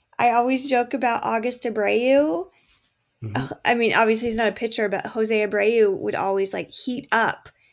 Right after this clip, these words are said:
Speaker 1: when it gets warmer because he's Cuban and he doesn't like the cold weather. But then you have August Abreu and he's just on fire. So you,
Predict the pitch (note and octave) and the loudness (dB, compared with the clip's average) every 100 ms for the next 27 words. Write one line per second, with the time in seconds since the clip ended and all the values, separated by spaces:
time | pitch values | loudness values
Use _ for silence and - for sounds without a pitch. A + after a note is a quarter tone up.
0 | _ - A3+ G#3 G#3 G#3 - G#3+ A3 D4+ | _ -4 0 0 0 -4 -4 -4 -2 0
1 | A3 A3 B3 B3 B3+ B3+ - - - _ | 0 0 -4 -6 -6 -6 -14 -20 -20 _
2 | D4+ D4 - D#4 F4+ D#4+ G#3+ A3+ C4 C#4 | 0 0 0 0 4 4 2 0 -2 -2
3 | D4+ E4 D#4 D#4+ D#4 C#4+ F4 G#4 G3+ F3+ | 0 0 -2 0 0 2 0 0 0 0
4 | - - _ _ _ _ - B3+ C4 C#4 | -2 -6 _ _ _ _ -4 0 2 4
5 | D4+ C#4+ A3 A#3+ C4+ C4+ A#3 A#3 D#4+ D#4 | 2 0 2 2 2 0 -2 0 2 2
6 | A3+ A3 A3 A3 - A3 - _ _ A#3 | 0 -2 -6 -8 -8 -14 -18 _ _ -6
7 | A#3 B3 B3 B3+ C4 - - A#3+ - - | -4 -6 -4 -2 0 0 0 -4 -12 -10
8 | - - C4 - C4+ | -6 -6 -8 -8 -8